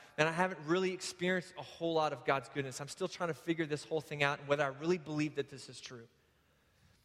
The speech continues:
And so that word abundance is a hang up for us. Because our definition of abundance is someone who has more than what we have.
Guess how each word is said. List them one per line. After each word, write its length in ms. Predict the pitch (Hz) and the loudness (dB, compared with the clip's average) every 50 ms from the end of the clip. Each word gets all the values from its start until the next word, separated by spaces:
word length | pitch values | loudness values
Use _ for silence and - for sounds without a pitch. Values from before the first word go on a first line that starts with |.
| - - _ _ _ _ _ _ _ _ 151 | -20 -20 _ _ _ _ _ _ _ _ 0
And 80 | 156 | 0
so 220 | - - 196 185 160 | 4 2 2 4 4
that 400 | 151 175 202 185 - 165 147 160 | 4 2 2 2 -4 -8 0 2
word 460 | 180 196 196 190 180 165 151 143 - - | 4 4 4 2 2 2 0 -2 0 -2
abundance 760 | 156 131 123 - - 165 175 185 175 151 143 135 120 - - - | -2 -2 -2 4 4 4 4 4 2 0 0 -2 -2 -4 -10 -6
is 100 | - 139 | -4 -2
a 60 | 143 135 | -2 -2
hang 320 | 113 127 156 151 151 143 | 0 0 0 0 2 0
up 120 | 131 - | -2 -2
for 220 | - - - 113 107 | -4 -10 -12 -12 -12
us. 400 | 110 107 - - - - - - _ _ _ _ _ _ _ _ _ _ _ _ _ _ _ _ _ _ _ _ _ _ _ _ _ _ _ _ _ _ _ _ _ _ _ _ _ _ _ _ _ _ _ _ _ _ _ _ _ _ _ _ _ _ _ _ _ _ | -12 -14 -16 -16 -16 -16 -16 -18 _ _ _ _ _ _ _ _ _ _ _ _ _ _ _ _ _ _ _ _ _ _ _ _ _ _ _ _ _ _ _ _ _ _ _ _ _ _ _ _ _ _ _ _ _ _ _ _ _ _ _ _ _ _ _ _ _ _
Because 340 | - 165 165 185 175 156 - - - | 2 4 4 6 2 2 0 4 4
our 260 | 165 180 226 262 269 | 4 6 6 2 0
definition 840 | 220 165 208 214 214 214 - 208 196 190 190 180 - - 180 160 165 - 160 | 2 2 2 2 2 0 -2 -2 0 2 0 0 0 0 0 -2 0 0 0
of 100 | 147 135 | 2 2
abundance 1000 | 143 123 117 - 160 170 175 160 131 120 - 113 - - - - - - - - _ _ _ _ _ _ _ _ _ _ _ _ _ _ _ _ _ | 2 0 4 4 4 4 4 0 -6 -10 -14 -16 -16 -16 -16 -14 -14 -14 -16 -18 _ _ _ _ _ _ _ _ _ _ _ _ _ _ _ _ _
is 140 | 165 151 147 | 2 2 2
someone 600 | - - - - 208 202 196 202 196 185 175 160 | 2 0 2 4 2 2 2 2 2 0 0 0
who 200 | 135 160 185 175 | -2 -2 -2 0
has 320 | 151 156 156 147 139 131 139 | 2 2 2 2 0 -4 -4
more 260 | 147 151 156 147 135 | -2 0 0 0 0
than 220 | 123 131 127 123 120 | -2 -4 -8 -6 -6
what 180 | 123 - - | -8 -8 -8
we 120 | 123 127 123 | -10 -12 -12
have. 180 | 110 110 104 | -10 -12 -12